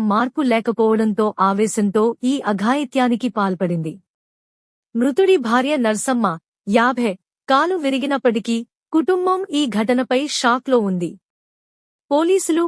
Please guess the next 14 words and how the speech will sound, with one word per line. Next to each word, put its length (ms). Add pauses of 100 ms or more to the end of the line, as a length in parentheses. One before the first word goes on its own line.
మమతను 540
అరెస్టు 400
చేసి 380
విచారిస్తున్నారు. 880 (960)
నివారణ 480 (100)
చర్యలు, 500
సలహాలు. 640 (960)
ఒకటి, 400 (260)
మద్యపానం, 680 (320)
చెడు 320
వ్యసనాలు 560
కుటుంబంలో 640 (160)
గొడవలకు 520
దారితీస్తాయి. 800